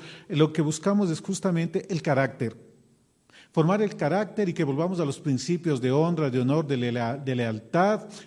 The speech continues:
de santidad, que es lo que requiere el Padre. Vamos a ver la lealtad. ¿Qué implica la lealtad? Y como siempre, nuestro Abba Kadosh,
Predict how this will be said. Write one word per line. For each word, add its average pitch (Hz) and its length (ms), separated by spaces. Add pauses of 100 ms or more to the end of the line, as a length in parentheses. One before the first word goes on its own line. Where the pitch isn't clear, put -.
de 147 100
santidad, 165 1000 (220)
que - 80
es 170 80
lo 170 100
que 151 120
requiere 139 320
el 123 80
Padre. 110 400 (680)
Vamos 196 300
a 202 80
ver 143 480 (2000)
la 143 160
lealtad. 151 680 (1500)
¿Qué 208 180
implica 220 520
la 151 120
lealtad? 135 680
Y 165 160
como 151 280
siempre, 202 640
nuestro 160 440
Abba 196 200
Kadosh, 139 460